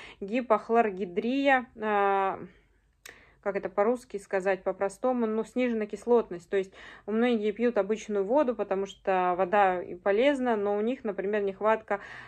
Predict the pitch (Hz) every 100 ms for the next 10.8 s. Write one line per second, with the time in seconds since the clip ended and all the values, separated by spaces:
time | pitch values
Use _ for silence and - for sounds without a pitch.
0 | - 185 190 190 190 185 180 180 175 -
1 | 220 254 262 226 - 202 208 214 214 196
2 | 190 185 180 202 196 180 190 208 196 190
3 | 185 269 294 269 240 202 190 190 190 175
4 | - - - 190 226 220 202 190 190 196
5 | 180 175 180 - 254 262 226 190 180 190
6 | 180 240 262 247 233 233 226 214 196 190
7 | 185 208 208 196 190 - - - 202 196
8 | 214 190 180 165 165 247 285 277 - 247
9 | 220 202 208 202 208 196 202 196 208 196
10 | 196 180 180 180 - 254 262